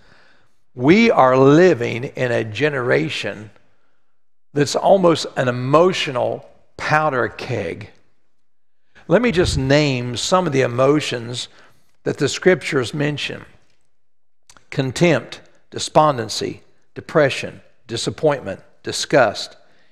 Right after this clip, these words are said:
envy, fear, hate, joy,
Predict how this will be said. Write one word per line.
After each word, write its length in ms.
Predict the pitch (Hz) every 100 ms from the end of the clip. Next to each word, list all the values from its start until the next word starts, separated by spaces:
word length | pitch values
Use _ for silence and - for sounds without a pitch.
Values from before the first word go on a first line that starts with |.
| - _
envy, 600 | 156 180 147 110 104 95 - _ _
fear, 680 | _ 190 185 120 104 101 - _ _ _
hate, 520 | - 170 143 107 - - - _ _ -
joy, 560 | 110 113 151 123 98 101